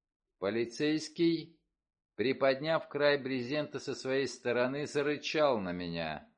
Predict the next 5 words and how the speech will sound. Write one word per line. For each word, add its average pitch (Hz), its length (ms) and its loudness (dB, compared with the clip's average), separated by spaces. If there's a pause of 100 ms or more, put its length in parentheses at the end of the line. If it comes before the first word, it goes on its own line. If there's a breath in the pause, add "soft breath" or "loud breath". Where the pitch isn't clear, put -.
"Эй 107 320 6
вы! 123 680 6 (220)
А 90 160 2
ну 123 140 2
назад!" 135 840 6